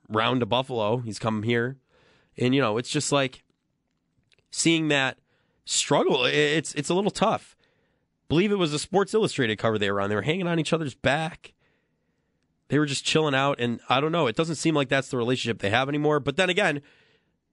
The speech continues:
Josh also mentions that he was being a f-,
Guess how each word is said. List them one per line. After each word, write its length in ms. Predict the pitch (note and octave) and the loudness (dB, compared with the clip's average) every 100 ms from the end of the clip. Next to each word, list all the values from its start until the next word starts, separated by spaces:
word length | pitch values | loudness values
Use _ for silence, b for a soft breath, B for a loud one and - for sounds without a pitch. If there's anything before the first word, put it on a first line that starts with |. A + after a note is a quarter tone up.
| _ _ _ _ _ _ _ _ | _ _ _ _ _ _ _ _
Josh 300 | A2 D#3+ F#3 | -2 0 2
also 180 | D#3+ D3+ | 0 0
mentions 540 | C#3+ E3+ - B2+ A#2+ | 0 -2 -2 -2 -2
that 240 | C#3 C3 C3 | 0 -2 -2
he 380 | - C3 D3 C#3 | -8 -6 -6 -2
was 400 | C#3+ B2 - - | -2 -2 -8 -6
being 280 | A#2 C#3 D3 | 0 2 2
a 20 | |
f-, 160 | B2 | -4